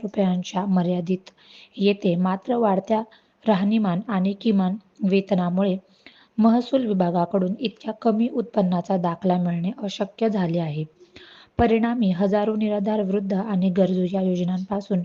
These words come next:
वंचित राहत आहेत. या अटी तातडीने बदल करून वार्षिक उत्पन्नाची मर्यादा एकावन्न हजार रुपये करण्यात यावी अशी मागणी होत आहे.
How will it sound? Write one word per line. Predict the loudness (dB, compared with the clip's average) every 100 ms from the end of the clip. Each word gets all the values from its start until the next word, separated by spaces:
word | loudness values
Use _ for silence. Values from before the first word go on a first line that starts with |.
| -6 -20 -20 _ 0
वंचित | 2 2 -4 -2
राहत | -2 -2 -4 -4
आहेत. | -4 -4 -6
या | 0 0 0
अटी | -6 -4 -4 -2
तातडीने | 0 0 0 2 0 -4 _ _ _ _ _ _ _ _
बदल | 0 2 4 2
करून | 0 2 2 2 0
वार्षिक | 2 0 -2 -4 -4
उत्पन्नाची | -2 -2 -2 -2 -6 -6 -2
मर्यादा | 0 0 0 -2 -6 -10 _ _ _ -4
एकावन्न | -4 -2 0 0 0 0
हजार | 0 2 2 2
रुपये | 0 0 -2 -2 -12 -20 _
करण्यात | 2 2 2 -2 0
यावी | 0 0 -2 -8 -12 _ _
अशी | -2 0 0
मागणी | 2 0 0 0
होत | 0 -2 -2
आहे. | -6 -6